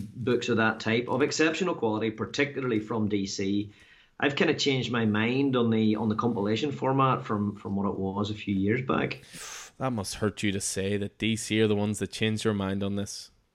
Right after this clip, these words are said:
Speaker 1: Not at all.
Speaker 2: <laughs>
Speaker 1: Not one little bit.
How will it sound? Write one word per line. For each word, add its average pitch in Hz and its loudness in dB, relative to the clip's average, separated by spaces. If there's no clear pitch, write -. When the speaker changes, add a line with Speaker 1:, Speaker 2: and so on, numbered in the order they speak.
Speaker 1:
Not 262 2
at 226 4
all. 95 2
Speaker 2:
<laughs> - -18
Speaker 1:
Not 95 -4
one 220 2
little 208 6
bit. - -2